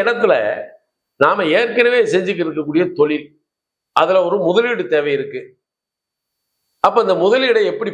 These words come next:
பண்ணலாம், முதலீடு செய்யலாமா, முதலீடு செஞ்சா நமக்கு அதுல வந்து, அஹ், ரிட்டர்ன் எதுவும் உண்டா, கிடைக்குமா அப்படின்னா, இப்ப நீங்க தொழில்ல இன்வெஸ்ட்மெண்ட் பண்ணலாம். சுயதொழில் பண்ணும்போது அதுல இன்வெஸ்ட்மெண்ட் பண்ணீங்கன்னா அதுல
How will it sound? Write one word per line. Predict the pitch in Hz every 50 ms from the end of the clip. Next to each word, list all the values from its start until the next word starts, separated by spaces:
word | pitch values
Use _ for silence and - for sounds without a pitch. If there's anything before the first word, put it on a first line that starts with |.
| - -
பண்ணலாம், | 143 143 156 151 143 135 139 143 - - _ _ _ _ _ _ _ _ _ _
முதலீடு | 143 175 220 254 247 220 185 208 196 -
செய்யலாமா, | - 175 175 196 208 190 160 139 131 131 127 127 - - - _ _ _ _ _ _ _ _ _ -
முதலீடு | 135 180 220 262 262 254 247 202 156 -
செஞ்சா | 180 180 175 202 240 247 - -
நமக்கு | 151 143 165 190 185 180 165
அதுல | 151 151 151 151
வந்து, | 165 185 190 196 175 151 131 113 107 98 - - _ _ _ _ _ _ _ -
அஹ், | 143 135 135
ரிட்டர்ன் | 170 180 - - 254 226 196 170
எதுவும் | 156 165 143 131 139
உண்டா, | 151 147 143 120 - - - - _ _ _ _ _ _ _ _ -
கிடைக்குமா | 160 170 - - - 156 143 135 135 131 - -
அப்படின்னா, | 113 107 101 104 101 101 98 101 104 110 110 113 113 113 - - - _ _ _ _ _ _ _ _ _ _ 123
இப்ப | 120 120 - 147
நீங்க | 139 139 135 131 127 123 127 -
தொழில்ல | 131 135 185 226 233 220 208 190 151 131 127 139 123 90 87 85 - 135
இன்வெஸ்ட்மெண்ட் | 156 185 190 160 131 170 151 120 -
பண்ணலாம். | 123 123 143 147 131 92 - - - _ _ _ _ -
சுயதொழில் | - 135 147 151 156 151 143 135 139
பண்ணும்போது | 143 135 139 139 139 156 190 208
அதுல | - 143 120 113
இன்வெஸ்ட்மெண்ட் | 117 127 156 160 151 - 139 120 95 113
பண்ணீங்கன்னா | 110 110 110 107 98 90 90 92 101 107 110 110 113 - - - - _ _ _ _ _ -
அதுல | 113 127 135 139